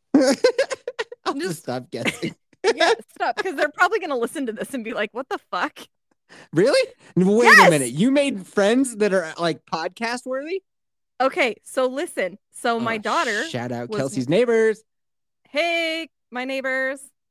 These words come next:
Speaker 2: Um,
Speaker 1: Patreon?
Speaker 2: so my daughter was wearing the eighty-seven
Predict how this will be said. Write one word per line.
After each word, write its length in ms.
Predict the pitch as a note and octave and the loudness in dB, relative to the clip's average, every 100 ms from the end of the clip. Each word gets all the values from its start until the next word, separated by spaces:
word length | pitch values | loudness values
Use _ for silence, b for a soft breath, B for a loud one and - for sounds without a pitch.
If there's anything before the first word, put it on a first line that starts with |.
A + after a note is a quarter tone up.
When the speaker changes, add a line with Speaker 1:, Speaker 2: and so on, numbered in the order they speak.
| _ _ _ _ - | _ _ _ _ -6
Speaker 2:
Um, 400 | C4 A#3+ G3 - - _ - | -4 -4 -6 -14 -20 _ -14
Speaker 1:
Patreon? 160 | F3 | -10
Speaker 2:
so 380 | G4 G4+ B3+ F#4 G#4+ _ _ _ _ _ _ _ _ _ | -4 -2 -2 -4 -10 _ _ _ _ _ _ _ _ _
my 160 | A3+ A3 | -12 -8
daughter 460 | A#3 G4+ F4+ F#4 G#4 - | -6 -4 -6 -10 -14 -14
was 240 | A3 - | -14 -12
wearing 480 | F#3 E3+ F3+ F#3+ A3 _ - | -12 -10 -12 -14 -18 _ -16
the 260 | G3 G3 - | -12 -12 -10
eighty-seven 560 | G#3 A3+ - G#3+ G3+ | -12 -12 -10 -10 -10